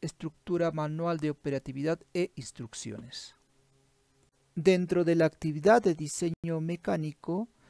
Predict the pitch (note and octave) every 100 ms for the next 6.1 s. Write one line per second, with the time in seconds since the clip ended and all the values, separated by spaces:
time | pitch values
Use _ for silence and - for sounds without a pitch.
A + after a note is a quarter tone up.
0 | _ - - D3 C#3+ - D#3 - F#3 F3+
1 | E3 E3+ - - F3+ F3 E3 D3+ D#3 -
2 | D3+ D3 D#3+ F#3+ _ _ _ _ _ _
3 | _ D#3 D#3+ D3 D3 D3 D3+ D#3+ F3+ E3+
4 | G#3 _ _ _ _ - D3 D#3 D#3+ -
5 | F3 E3 F3 - D#3 D3+ E3+ E3 - F3
6 | -